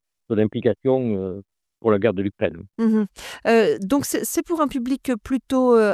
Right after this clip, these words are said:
Speaker 2: averti déjà, qui, qui connaît déjà l'histoire, euh, du monde ?
Speaker 1: Non, c'est pas pour un public averti, justement, c'est vraiment pour, euh, un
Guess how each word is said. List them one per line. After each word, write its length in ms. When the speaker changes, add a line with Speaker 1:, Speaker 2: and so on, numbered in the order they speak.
Speaker 2:
averti 560
déjà, 460
qui, 260
qui 140
connaît 320
déjà 320
l'histoire, 640
euh, 480
du 160
monde ? 340
Speaker 1:
Non, 320
c'est 80
pas 120
pour 140
un 60
public 300
averti, 320
justement, 360
c'est 100
vraiment 260
pour, 240
euh, 120
un 160